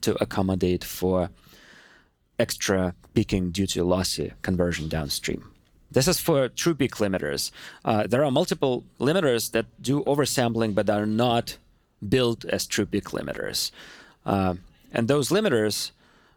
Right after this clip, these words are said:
are also helpful. They also aim at eliminating intersampling peaks or true peaks, but they're just not made necessarily compliant with the standard. And whether one is better than the other is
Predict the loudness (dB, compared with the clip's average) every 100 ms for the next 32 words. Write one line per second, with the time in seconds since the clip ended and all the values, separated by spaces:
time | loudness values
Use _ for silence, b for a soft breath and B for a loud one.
0 | _ -2 0 2 2 2 0 2 0 0
1 | -2 0 0 -2 -2 0 0 0 0 -2
2 | _ _ _ 0 2 2 -2 -6 -4 -2
3 | 0 2 2 2 2 -2 -4 -14 _ _
4 | -4 -2 0 0 0 -2 -2 -2 -2 -4
5 | -4 -2 -2 -2 -4 -4 -2 -2 0 0
6 | 2 0 -4 -2 0 0 0 0 0 -2
7 | B B -4 -4 0 0 0 0 -2 0
8 | 2 2 0 -2 -2 0 0 0 -2 -6
9 | -8 B B -2 2 4 4 2 2 2
10 | 0 0 0 2 0 0 -2 0 2 2
11 | 0 B B B B _ -2 0 0 -4